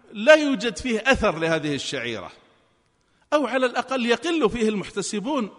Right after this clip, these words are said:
فلا تكاد تجد إلا نادرا، هذا الرجل، هذا الإنسان، حتى لو كان مسلما،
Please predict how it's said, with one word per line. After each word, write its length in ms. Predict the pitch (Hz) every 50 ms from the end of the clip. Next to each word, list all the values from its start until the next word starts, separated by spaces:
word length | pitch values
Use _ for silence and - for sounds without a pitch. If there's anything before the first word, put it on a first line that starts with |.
| - -
فلا 200 | - 277 294 285
تكاد 320 | 233 - 240 - - 233 214
تجد 380 | - - 233 190 202 214 180
إلا 240 | 254 247 233 214 208
نادرا، 460 | 202 214 214 202 175 180 156 139 117 95 - - - - _ _ _ _ _ _ _ _ _ _ _ _ _
هذا 400 | - - - 269 302 320 285 269
الرجل، 500 | 240 208 196 208 220 185 165 185 175 180 196 - - -
هذا 300 | - 127 139 208 247 277
الإنسان، 680 | 285 233 202 214 214 196 - - 196 208 190 190 190 208
حتى 280 | - 302 359 - - 392
لو 140 | 381 381 359
كان 300 | 359 302 269 233 220 208
مسلما، 420 | 208 190 - 170 151 135 117 87